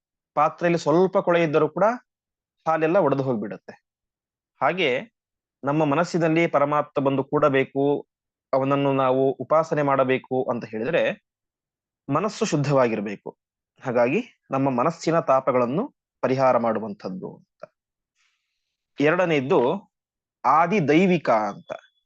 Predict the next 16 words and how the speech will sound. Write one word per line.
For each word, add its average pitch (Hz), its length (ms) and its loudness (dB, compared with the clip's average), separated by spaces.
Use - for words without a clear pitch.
ಆದಿದೈವಿಕ 139 580 0
ಶಬ್ದಕ್ಕೆ 127 640 -2
ಇವತ್ತು 127 260 -4
ನಾವೇನು 123 500 -4
act 156 240 0
of 147 200 -4
God 135 140 4
ಅಂತ 127 160 -2
ಹೇಳ್ತೀವಲ್ಲ, 120 400 -4
ಆ 135 80 4
ರೀತಿಯಾಗಿ, 143 760 0
ಆ, 147 180 4
ವಿಶೇಷವಾಗಿ 143 580 2
ಮಳೆಯಾಗಿ 139 540 4
ಅತಿವೃಷ್ಟಿ 135 440 0
ಆಗೋದು, 120 760 2